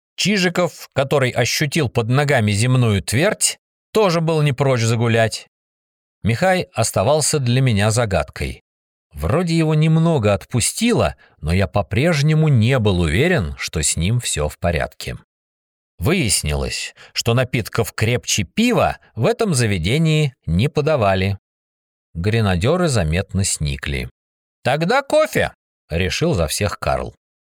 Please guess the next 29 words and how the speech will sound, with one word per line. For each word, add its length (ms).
Я 200
спросил 520
у 60
хозяйки, 480
не 140
может 400
ли 120
она 320
подсказать 680
нам 240
гостиницу 800
подешевле. 800
Нам 340
бы 360
переночевать 720
ночки 360
две 260
под 200
крышей, 560
а 120
потом 380
мы 160
отправимся 640
дальше. 580
«А 640
зачем 480
вам 360
искать 580
гостиницу?» 800